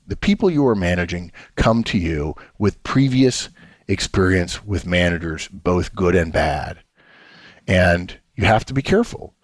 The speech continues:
You may be doing a completely reasonable thing that's never been done to them before. And as we like to say when we talk about changing managerial behavior, which is what we recommend in order to get better, all betterness is by definition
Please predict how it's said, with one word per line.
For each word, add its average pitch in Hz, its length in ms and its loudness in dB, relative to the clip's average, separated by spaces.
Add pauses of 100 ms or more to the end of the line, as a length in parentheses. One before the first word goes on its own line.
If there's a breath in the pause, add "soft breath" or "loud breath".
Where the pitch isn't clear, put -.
(320 loud breath)
You 104 200 2
may 143 140 4
be 117 160 4
doing 98 280 0
a 85 60 0
completely - 460 -2
reasonable 101 420 0
thing - 380 -4 (140)
that's 113 300 0
never 180 300 2
been 180 180 0
done 170 220 2
to 170 60 0
them 90 220 -2
before. - 360 -12 (920 soft breath)
And 95 440 2
as 92 180 2
we 101 120 2
like 98 260 4
to 196 100 2
say - 340 2
when 90 200 -6
we 87 100 -4
talk - 300 0
about 98 240 0
changing 98 540 -4
managerial 104 540 0
behavior, 143 440 0
which 85 160 -8
is 82 120 -8
what - 180 -8
we 82 80 -6
recommend 135 640 2
in 117 120 0
order 95 180 -4
to 101 100 2
get - 160 0
better, 95 320 2
all 92 220 2
betterness 92 580 0
is - 100 -2
by 82 180 0
definition 90 600 -2